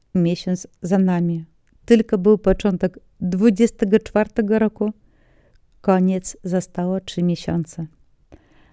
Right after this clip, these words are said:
A czas jeszcze przyspieszy. Więc wykorzystujmy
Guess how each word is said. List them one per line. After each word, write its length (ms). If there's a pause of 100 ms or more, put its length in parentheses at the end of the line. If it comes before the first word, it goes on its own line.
(280)
A 100
czas 420 (440)
jeszcze 440
przyspieszy. 760 (1000)
Więc 340 (280)
wykorzystujmy 1000